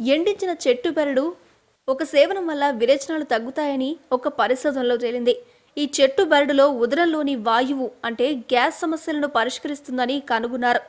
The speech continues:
విరేచనాలు తరచుగా పసిపిల్లలను బాధిస్తుంటాయి. ప్రత్యేకంగా ఐదు సంవత్సరాలు దాటని పసిపిల్లలు విరేచనాల వల్ల నీరసించిపోతుంటారు.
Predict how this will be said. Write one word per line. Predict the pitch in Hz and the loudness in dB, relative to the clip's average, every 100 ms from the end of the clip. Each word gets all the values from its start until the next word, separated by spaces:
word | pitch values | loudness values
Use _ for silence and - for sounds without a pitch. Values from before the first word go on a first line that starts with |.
| _ _ _ 226 | _ _ _ -6
విరేచనాలు | 247 359 392 381 359 | -2 -2 -2 -2 0
తరచుగా | 262 240 269 302 311 | 0 0 -2 -2 -2
పసిపిల్లలను | 294 240 320 330 294 277 254 | 0 0 -2 -4 -4 -2 0
బాధిస్తుంటాయి. | 214 233 262 269 262 - - _ | 0 0 -4 -8 -6 -6 -6 _
ప్రత్యేకంగా | 220 220 277 285 254 262 | -10 -6 -6 -4 2 4
ఐదు | 233 262 | 4 0
సంవత్సరాలు | 285 269 277 262 | -6 -4 0 0
దాటని | 240 233 254 285 285 | 2 2 0 -2 -4
పసిపిల్లలు | 254 254 269 277 269 262 320 - - - | -2 -4 -4 -4 -2 -2 -6 -14 -20 -10
విరేచనాల | 226 285 381 381 349 311 | -4 0 0 0 -2 0
వల్ల | 269 262 262 | 0 2 2
నీరసించిపోతుంటారు. | 233 269 277 269 262 247 247 254 262 254 | 2 -2 -2 -8 -4 -2 0 0 2 2